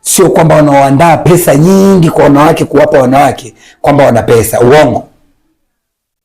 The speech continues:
mwingine anatengeneza hata vikazi vya kudunduliza. Anadunduliza, dunduliza. Yaani ni mradi tu, kwa sababu wewe uko kwenu, yeye yuko kwake, anachokifanya hujui, kalala njaa, hujui amekula,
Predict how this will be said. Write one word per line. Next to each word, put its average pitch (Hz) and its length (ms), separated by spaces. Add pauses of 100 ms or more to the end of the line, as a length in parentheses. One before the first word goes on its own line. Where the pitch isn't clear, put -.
(480)
mwingine 151 340
anatengeneza 143 460
hata 165 160
vikazi 165 300
vya 262 100
kudunduliza. 135 640 (380)
Anadunduliza, 143 560
dunduliza. 196 720 (480)
Yaani 185 160
ni 190 100
mradi 180 320
tu, 208 180
kwa - 160
sababu 202 200
wewe 466 160
uko - 140
kwenu, 247 420 (380)
yeye 220 240
yuko 226 180
kwake, - 500 (280)
anachokifanya 175 1000 (240)
hujui, 202 540
kalala 180 400
njaa, 240 360 (460)
hujui 233 360
amekula, 196 580